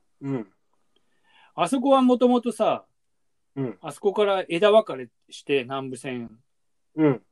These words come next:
Speaker 2: あの、多摩川に
Speaker 1: うん。
Speaker 2: 乗り入れてたんだよね。
Speaker 1: 要は、え、でも、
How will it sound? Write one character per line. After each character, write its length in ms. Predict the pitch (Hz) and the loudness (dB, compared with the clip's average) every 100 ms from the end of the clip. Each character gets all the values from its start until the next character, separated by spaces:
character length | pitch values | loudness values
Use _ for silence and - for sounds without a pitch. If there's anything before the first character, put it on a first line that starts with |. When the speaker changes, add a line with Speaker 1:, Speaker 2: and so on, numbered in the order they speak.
| _ _ _ _ _ _ | _ _ _ _ _ _
Speaker 2:
あ 100 | 143 | -8
の、 120 | 131 123 | -8 -4
多 120 | 165 | 0
摩 200 | 214 208 | 2 4
川 240 | 147 120 | 2 -2
に 340 | 113 131 107 _ _ _ _ _ - | -8 -10 -10 _ _ _ _ _ -4
Speaker 1:
う 80 | 151 | -2
ん。 180 | 120 _ - | -2 _ -10
Speaker 2:
乗 160 | 156 180 | -4 0
り 100 | 226 | 2
入 80 | 165 | 0
れ 40 | |
て 80 | - | -2
た 100 | 98 | -20
ん 60 | 90 | _
だ 60 | |
よ 80 | 90 | -20
ね。 200 | 110 123 _ _ _ _ _ _ _ _ _ _ - _ _ _ - | -20 -20 _ _ _ _ _ _ _ _ _ _ -20 _ _ _ -2
Speaker 1:
要 320 | 233 240 175 | 6 6 6
は、 260 | 196 175 - | 4 0 -6
え、 120 | - _ _ - | -18 _ _ -18
で 60 | |
も、 180 | - | -16